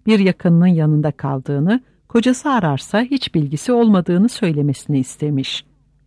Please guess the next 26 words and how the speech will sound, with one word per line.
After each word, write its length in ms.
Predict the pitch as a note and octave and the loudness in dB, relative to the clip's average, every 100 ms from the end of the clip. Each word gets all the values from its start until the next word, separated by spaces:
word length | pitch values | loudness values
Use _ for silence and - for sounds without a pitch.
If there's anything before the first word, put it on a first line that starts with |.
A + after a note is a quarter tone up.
| _ _ _ _ - | _ _ _ _ -2
"Ne 80 | D4 | 2
olur 260 | A#3 G3 A3 | 4 4 4
ne 140 | G3+ | 4
olmaz. 480 | D#3 C3+ C3+ C3+ - _ _ | 4 0 0 -4 -10 _ _
Telefon 420 | - G#3+ - G#3+ F3+ | 0 0 4 4 6
numarasını 520 | D#3+ D#3 - A3+ G#3+ | 4 0 0 0 2
vermedim. 540 | E3 C#3 C3+ B2 C3+ - - | 2 2 0 0 -4 -6 -2
Ben 160 | A3 B3+ | 2 2
seni 320 | - A#3+ B3 | 4 4 4
ararım," 420 | A3 G#3 E3 C3+ | 4 0 0 -2
dedim. 320 | C3+ A#2+ A#2+ - _ _ | -2 -4 -4 -8 _ _
"Burada 280 | F#3 F3 E3 | 0 2 4
olduğumu 440 | D3+ C#3 F3+ C4 A#3 | 2 2 4 4 2
bilmesini 480 | F3 D3 - - | 2 2 0 -2
istemedim." 680 | G3 - - C#3 C3+ C3+ C3 - _ _ _ _ _ _ _ _ _ _ _ _ | -4 -4 -4 -2 -2 -4 -10 -10 _ _ _ _ _ _ _ _ _ _ _ _
Her 160 | - C#4+ | 0 0
zamanki 480 | - G3+ D#3+ C3+ C#3 | 4 4 4 0 -4
gibi 240 | D3 G#3+ | -2 -2
çok 260 | - F#3 - | -2 -4 -2
ihtiyatlıydı. 840 | C3 - C#3 C3 - C3+ B2+ C3+ _ _ - | -8 -4 -4 -4 -4 -4 -2 -6 _ _ -6
Sokağa 340 | F#3 - F#3 | -4 0 0
çıkmadığı 500 | - - E3+ C#3 C#3+ | 0 -4 -2 0 0
için 280 | C3+ - B3 | -2 0 0
alışverişi 680 | F3+ D3+ - C#3+ C#3+ - G3+ | 0 -2 -4 -4 -2 -2 0
ben 140 | D#3 | 2
yapıyorum. 580 | C3+ C3+ - C#3 C3 | 0 -2 -2 -2 -2